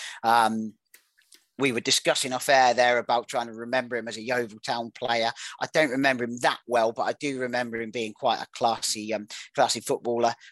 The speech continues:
Obviously, someone with a good loyalty to, um, to clubs, clubs that are loyal to him. Uh, he was longest serving manager, wasn't he, alongside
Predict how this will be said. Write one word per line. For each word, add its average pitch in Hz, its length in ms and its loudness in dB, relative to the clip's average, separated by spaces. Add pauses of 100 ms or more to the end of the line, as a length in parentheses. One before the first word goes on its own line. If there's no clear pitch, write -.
Obviously, 123 580 2
someone 127 480 0
with 120 160 -4
a 110 140 -6
good 127 180 -4
loyalty 127 640 0
to, 117 360 -6
um, 110 400 2
to 120 80 -10
clubs, - 440 2
clubs 135 300 -2
that 123 80 2
are 110 40 -2
loyal 120 260 0
to - 160 -10
him. 196 160 0 (340)
Uh, 120 360 6
he 127 80 -6
was 113 320 -2 (320)
longest 143 600 -2
serving 147 400 0
manager, 175 420 -4
wasn't 196 240 -8
he, 208 80 0
alongside 190 560 2